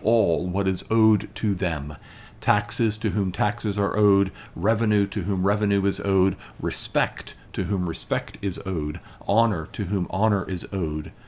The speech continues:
Owe no one anything except to love one another.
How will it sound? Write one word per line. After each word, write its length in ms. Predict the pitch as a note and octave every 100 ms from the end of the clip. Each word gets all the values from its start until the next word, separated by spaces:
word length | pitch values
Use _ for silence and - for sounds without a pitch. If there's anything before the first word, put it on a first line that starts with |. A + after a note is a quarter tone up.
| - - -
Owe 460 | C#3 F3 G3 G#3 F#3 - -
no 240 | G2 C3+
one 440 | B2 A2 G#2+ G#2+ G2 - -
anything 680 | A2+ G#2 E2 - D2+ E2+ - - -
except 800 | E2+ - - A3 E2 - - - - - -
to 200 | A#2 G#2+
love 560 | G#2 B2 C3+ C3 -
one 280 | F#2+ G2 G#2
another. 400 | F#2 E2 D2